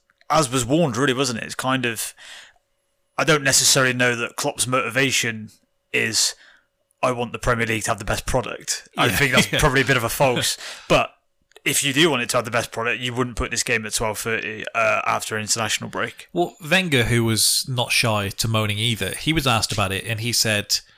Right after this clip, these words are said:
Speaker 2: "I can't honestly sit here and tell you that an extra hour and forty minutes the players have before they get ready for their three o'clock game makes that much of a difference."
Speaker 1: Mm.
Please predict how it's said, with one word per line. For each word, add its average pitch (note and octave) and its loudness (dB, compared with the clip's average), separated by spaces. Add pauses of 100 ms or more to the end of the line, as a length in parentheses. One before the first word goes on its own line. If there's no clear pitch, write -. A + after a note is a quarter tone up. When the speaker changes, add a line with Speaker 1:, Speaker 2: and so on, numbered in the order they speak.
(440)
Speaker 2:
"I B2 2
can't C3 0
honestly A#2+ 0
sit G#2 2
here A2 2
and G#2+ -2
tell G#2+ 2
you G2+ 0
that G#2 -2
an G#2 -2
extra G#2+ -2
hour A2 2
and G#2 -8
forty A2 0
minutes - -4
the A2 -4
players G#2 2
have G2+ 0
before A2 0
they G#2 0
get A2 0
ready G#2+ 0
for - -8
their G#2 0
three G2+ 0
o'clock - -4
game G2 -2
makes G2 -6
that G#2 -2
much G#2 -6
of G2+ -4
a G2 -6
difference." - -4
Speaker 1:
Mm. C3 -10